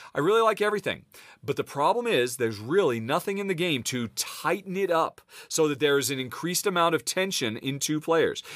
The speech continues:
At four players, I suspect I would be so wrapped up with, "Oh, you rolled a bunch of fours. I don't have any. Can I go for that? What am I gonna do?" But in a two-player game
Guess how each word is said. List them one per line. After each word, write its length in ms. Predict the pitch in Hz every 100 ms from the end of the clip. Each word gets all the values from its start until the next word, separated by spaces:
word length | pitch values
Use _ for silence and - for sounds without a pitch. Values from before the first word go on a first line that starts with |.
| -
At 160 | - -
four 260 | - 220 226
players, 380 | 180 143 139 151 - -
I 160 | -
suspect 440 | 135 175 - 143 -
I 120 | 165
would 120 | 165
be 100 | 151
so 720 | 147 - 208 233 254 214 156 127 - -
wrapped 380 | 131 147 202 196
up 160 | 220 220
with, 160 | 151
"Oh, 220 | 175 233 170
you 180 | 190
rolled 200 | 254 226
a 40 | 226
bunch 180 | 247 220
of 80 |
fours. 280 | 214 254 220
I 120 | 214
don't 140 | 247 226
have 200 | 240 240
any. 280 | 254 262 214
Can 160 | -
I 100 | 247
go 180 | 233 277
for 120 | 285
that? 240 | 254 240 233
What 120 | 262
am 80 | 269
I 60 |
gonna 200 | 269 269
do?" 380 | 277 311 302 247 - -
But 140 | - 196
in 60 |
a 40 | 202
two-player 460 | 254 269 233 233
game 420 | 185 233 247 190